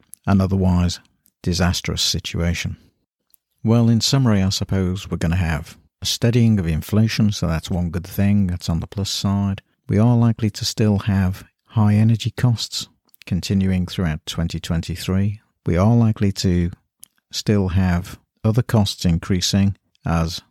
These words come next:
costs come through the pipeline. We're likely to see food prices increase because of shortages and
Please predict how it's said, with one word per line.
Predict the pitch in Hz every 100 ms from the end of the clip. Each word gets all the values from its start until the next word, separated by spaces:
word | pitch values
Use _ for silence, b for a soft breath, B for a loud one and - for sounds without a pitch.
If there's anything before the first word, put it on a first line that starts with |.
| _ -
costs | - 80 - -
come | 98 87
through | - - 113 120 113 - _ -
the | 98
pipeline. | - 101 - 107 110 110 - _ _ _ _ _
We're | 101 92 104
likely | - 101
to | -
see | - 87
food | 73 - 113 110 107 - - _ -
prices | 104 101 - 95
increase | 95 95 - 95 95
because | - 85 78
of | 76 69 - -
shortages | - 98 90 95 80 92 85 - _ _ -
and | 85 80 76 80